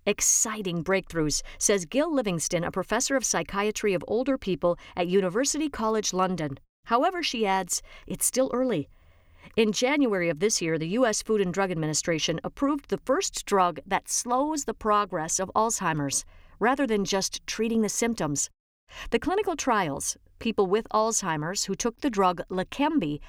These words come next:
for eighteen months, showed their rate of memory and cognitive decline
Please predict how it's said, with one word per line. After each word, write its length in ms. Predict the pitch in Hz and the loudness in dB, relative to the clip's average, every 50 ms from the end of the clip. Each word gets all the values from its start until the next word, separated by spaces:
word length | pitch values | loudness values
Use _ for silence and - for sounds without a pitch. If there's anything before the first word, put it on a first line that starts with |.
| - - - | -18 -2 -2
for 140 | 220 - - | 0 2 2
eighteen 400 | 214 269 277 - - 349 339 320 | 2 0 0 0 0 0 2 2
months, 400 | 247 185 170 160 151 - - - - - - - - - - | 2 2 2 0 0 0 -2 -2 -4 -12 -20 -20 -20 -20 -10
showed 400 | - - - - 302 320 381 381 | -2 0 2 2 2 2 0 0
their 160 | - 269 247 233 | 0 0 0 2
rate 300 | 208 240 247 302 269 - | 0 -2 -2 -2 -2 -2
of 140 | 233 190 185 | -4 -2 0
memory 320 | 202 202 214 220 233 240 | 0 2 2 2 2 0
and 160 | 220 196 160 | 0 -2 -2
cognitive 440 | - - 196 208 202 214 - - 196 | -2 -2 -2 -2 -2 -4 -4 -4 -6
decline 460 | 160 - - - 226 214 214 202 185 | -6 -6 -4 0 0 2 2 2 0